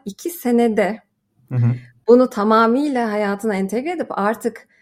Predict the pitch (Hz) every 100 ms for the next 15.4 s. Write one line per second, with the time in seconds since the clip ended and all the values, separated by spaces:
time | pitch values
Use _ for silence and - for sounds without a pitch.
0 | _ _ _ 190 190 180 - 196 196 190
1 | 226 - 202 202 202 190 196 277 233 185
2 | 160 170 202 277 269 - - - 208 226
3 | 208 202 220 247 226 196 185 185 180 175
4 | 185 208 - - - _ _ _ _ 190
5 | 190 196 233 196 180 165 170 165 294 302
6 | - _ _ _ - 180 175 233 254 247
7 | 196 196 220 311 233 262 - 208 170 151
8 | _ _ 170 147 - _ _ - 160 -
9 | 143 147 143 104 _ _ - 131 123 202
10 | 208 214 262 - 269 240 226 302 311 247
11 | 247 233 247 254 226 214 208 220 196 175
12 | 170 180 185 175 175 170 180 175 175 180
13 | 185 - 214 196 196 185 185 214 196 185
14 | 175 175 214 269 - 196 220 247 208 196
15 | 196 240 240